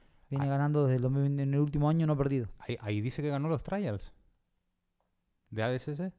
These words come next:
Speaker 1: Sí.
Speaker 2: Porque me sonaba que en medio de los trials se había lesionado y tuvo que parar y no sé si entró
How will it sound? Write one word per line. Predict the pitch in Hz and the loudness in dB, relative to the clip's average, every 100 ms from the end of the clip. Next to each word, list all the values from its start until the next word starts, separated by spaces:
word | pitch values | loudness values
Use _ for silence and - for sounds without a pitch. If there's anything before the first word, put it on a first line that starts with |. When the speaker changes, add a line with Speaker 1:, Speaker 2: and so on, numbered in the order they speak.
| _ | _
Speaker 1:
Sí. | - 135 131 | -12 -10 -6
Speaker 2:
Porque | - 107 107 104 | -2 -2 -2 -4
me | 98 | -4
sonaba | - 98 113 123 | -4 -4 -2 -2
que | 139 139 139 135 131 | -2 0 0 -2 -2
en | 123 | -2
medio | 131 135 | -2 0
de | |
los | 123 - | -2 -4
trials | 135 135 120 | -4 -4 -4
se | 113 | -4
había | 123 127 123 117 | -2 -2 -4 -4
lesionado | 113 104 110 113 113 92 - | -4 -4 -4 -2 -2 -2 -8
y | 104 95 95 | -10 -10 -10
tuvo | 101 104 | -12 -12
que | 101 | -12
parar | 95 98 113 101 | -10 -8 -8 -6
y | |
no | 98 | -6
sé | 95 98 | -6 -6
si | |
entró | 101 95 107 101 101 95 95 87 | -6 -4 -2 -2 -2 -2 -4 -6